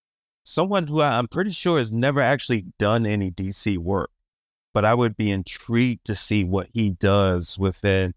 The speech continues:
the structure of D C that has, and, you know, they seem to have, like, a lot of, like, nooks and crannies that have gone unexplored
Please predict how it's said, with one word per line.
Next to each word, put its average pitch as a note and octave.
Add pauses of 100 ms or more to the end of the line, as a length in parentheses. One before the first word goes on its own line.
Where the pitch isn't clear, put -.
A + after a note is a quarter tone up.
(560)
the F#2+
structure A2+
of F#2
D G2
C F#2+
that F#2
has, G2+ (520)
and, C3+
you E3
know, B2+
they D3+
seem F#3+
to E3+
have, C#3+
like, B2+
a A2
lot A2
of, F#2+
like, G2+ (120)
nooks G2
and G2+
crannies G2
that F#2
have F2
gone F#2
unexplored G2